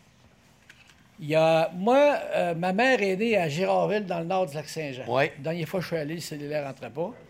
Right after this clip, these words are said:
Speaker 1: Alors, moi, j'ai, j'ai vécu là aussi, c'est la ferme de mon grand-père. Puis là, c'est un, c'est, écoute, ce, ce petit village-là, là, le talent foisonne, là.
Speaker 2: Ouais, non, je
Speaker 1: Ah,
Speaker 2: sais.
Speaker 1: ouais, ouais.
Speaker 2: Beaucoup
Speaker 1: La
Speaker 2: de monde
Speaker 1: reine
Speaker 2: à
Speaker 1: du
Speaker 2: Girardville.
Speaker 1: carnaval, euh,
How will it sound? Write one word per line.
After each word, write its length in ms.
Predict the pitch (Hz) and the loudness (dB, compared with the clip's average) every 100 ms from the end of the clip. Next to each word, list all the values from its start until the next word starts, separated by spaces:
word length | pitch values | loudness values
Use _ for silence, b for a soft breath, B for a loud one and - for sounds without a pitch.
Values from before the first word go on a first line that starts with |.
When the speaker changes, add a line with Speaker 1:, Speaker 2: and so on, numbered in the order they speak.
| b b b b b - | b b b b b -14
Speaker 1:
Alors, 440 | 135 143 160 160 147 | -8 -4 -2 -2 0
moi, 180 | 226 | 0
j'ai, 320 | 175 160 175 143 | 2 0 -2 -2
j'ai 160 | 156 | -4
vécu 320 | 151 190 - | -2 -4 -6
là 120 | 185 202 | -2 -2
aussi, 260 | 151 202 | -2 -6
c'est 120 | 165 | -4
la 80 | 165 | -4
ferme 180 | 139 175 | -4 -6
de 40 | 156 | -6
mon 140 | 143 | -6
grand-père. 540 | 135 135 120 170 208 196 | -6 -8 -6 -4 -4 -4
Puis 120 | 147 | -4
là, 140 | 196 | -4
c'est 280 | 208 151 139 | -4 -8 -8
un, 140 | 165 143 | -8 -8
c'est, 180 | - - | -10 -14
écoute, 280 | 143 214 | -6 -6
ce, 260 | - - 147 | -6 -8 -10
ce 140 | - | -10
petit 200 | 139 - | -14 -12
village-là, 480 | 170 180 165 127 214 | -6 -2 -2 -2 -6
là, 300 | 196 180 165 - b b b b - | -2 -2 -2 -6 b b b b -6
le 100 | 151 | -2
talent 320 | 180 185 190 | 2 2 2
foisonne, 520 | - 190 - 170 120 | 0 -2 0 -4 -6
là. 180 | 107 131 | -8 2
Speaker 2:
Ouais, 160 | 165 202 | 4 6
non, 140 | 185 | 4
je 60 | 156 | 6
Speaker 1:
Ah, 300 | 233 240 208 | 6 8 6
Speaker 2:
sais. 40 | |
Speaker 1:
ouais, 140 | 180 170 | 4 2
ouais. 260 | 156 123 - B B 110 127 | 0 -4 -10 B B -14 -6
Speaker 2:
Beaucoup 140 | 147 | 0
Speaker 1:
La 60 | - | 4
Speaker 2:
de 60 | |
monde 60 | 214 | 6
Speaker 1:
reine 100 | 240 | 6
Speaker 2:
à 40 | 220 | 4
Speaker 1:
du 60 | |
Speaker 2:
Girardville. 200 | 139 117 | 0 2
Speaker 1:
carnaval, 720 | 180 180 170 190 208 208 196 180 | 2 2 4 4 4 4 2 4
euh, 180 | 165 | 4